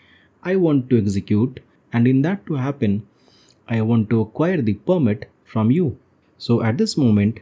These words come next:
semaphore is like, "All right, that's fine that you want to get executed, but I don't have a permit with me as of now." So what you can do is, you could wait, and due to this, thread four gets blocked. So thread four had called the acquire method,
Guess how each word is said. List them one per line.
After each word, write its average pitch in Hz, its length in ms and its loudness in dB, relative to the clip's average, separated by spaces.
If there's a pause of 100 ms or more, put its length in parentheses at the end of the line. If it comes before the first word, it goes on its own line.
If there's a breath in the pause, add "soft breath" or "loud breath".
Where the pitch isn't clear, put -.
(120)
semaphore 113 560 0
is 101 140 2
like, 104 320 -2
"All 104 140 -2
right, 117 300 -4 (200)
that's 165 200 -8
fine 110 340 -2
that 107 160 -4
you 113 100 0
want 107 260 0
to 110 80 -2
get 104 240 -2
executed, 104 720 -4 (420 soft breath)
but 185 100 -4
I 214 80 2
don't 175 260 0
have 143 80 -2
a 139 80 0
permit 170 380 -2
with - 180 -12
me 98 140 -2
as 95 140 -4
of 98 160 -4
now." 104 160 -4 (280)
So - 260 -4
what 139 200 -2
you 139 100 0
can 107 280 -2
do 175 200 2
is, 117 300 -4 (580 soft breath)
you 117 120 2
could 131 200 2
wait, 175 280 2 (600 soft breath)
and 113 240 0
due 170 120 4
to 185 120 2
this, 110 380 0 (260)
thread 117 260 0
four 131 380 2 (380)
gets 104 240 -2
blocked. 131 520 -4 (220)
So 117 200 -6
thread 110 300 -2
four 202 260 4
had 117 320 -2
called 104 280 2
the 104 80 4
acquire 151 400 -2
method, 98 480 -2